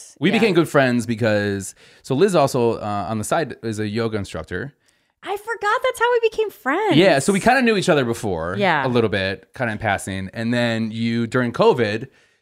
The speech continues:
Speaker 1: you were like, "Hey, you know, trying to make a little extra money, whatever." And then I wanted to get a little, like, more flexible. So then I messaged you, and then we would have these fun yoga sessions, just
Speaker 2: Yeah.
Speaker 1: one-on-one, but we would, like, gossip. This is, like,
Speaker 2: He'd
Speaker 1: we're,
Speaker 2: come
Speaker 1: like
Speaker 2: over. He would come over. We'd be like, "Okay, from one to two, we'll do yoga."
Speaker 1: Yeah.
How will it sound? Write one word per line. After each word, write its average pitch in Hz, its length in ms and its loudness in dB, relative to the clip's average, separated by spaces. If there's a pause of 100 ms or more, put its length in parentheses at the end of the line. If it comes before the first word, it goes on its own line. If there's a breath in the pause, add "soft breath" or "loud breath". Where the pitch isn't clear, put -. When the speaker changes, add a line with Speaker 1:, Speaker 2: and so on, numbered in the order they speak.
Speaker 1:
you 120 160 0
were 123 140 2
like, 113 260 0
"Hey, 160 460 2
you 147 160 -4
know, 131 60 -2
trying 123 80 -4
to 139 100 -4
make 123 100 -4
a 127 40 -4
little 120 120 -2
extra 120 160 -6
money, 120 400 -2
whatever." 113 480 -2
And 107 120 -6
then 117 100 -2
I 127 40 0
wanted 120 220 0
to 110 60 -6
get 110 160 -4
a - 20 -16
little, 104 220 -6
like, 95 180 -6
more 95 320 -8 (180)
flexible. 107 560 -6 (380)
So - 120 -20
then 120 160 0
I 123 40 2
messaged 117 220 -4
you, 143 280 4
and 127 120 2
then 127 100 2
we 131 120 2
would 127 100 2
have 120 160 2
these 107 480 -6
fun 117 200 -4
yoga 135 220 0
sessions, 107 600 -4
just - 80 -12
Speaker 2:
Yeah. 196 180 0
Speaker 1:
one-on-one, 135 400 2
but 143 440 2 (300 soft breath)
we 127 140 2
would, 127 180 2
like, 107 300 -4
gossip. 131 560 -4 (520 soft breath)
This 127 120 -6
is, 123 40 -4
like, 143 80 4
Speaker 2:
He'd 262 100 2
Speaker 1:
we're, 254 60 2
Speaker 2:
come 285 120 2
Speaker 1:
like 240 160 6
Speaker 2:
over. 196 220 4
He 226 160 0
would 233 160 2
come 214 160 0
over. 220 160 2
We'd 202 120 0
be 196 80 0
like, 185 160 0
"Okay, 202 220 -4
from 160 220 -8
one 180 200 0
to 190 40 -10
two, 185 200 -6
we'll 165 120 -2
do 165 100 -6
yoga." 156 440 -6
Speaker 1:
Yeah. 90 180 -8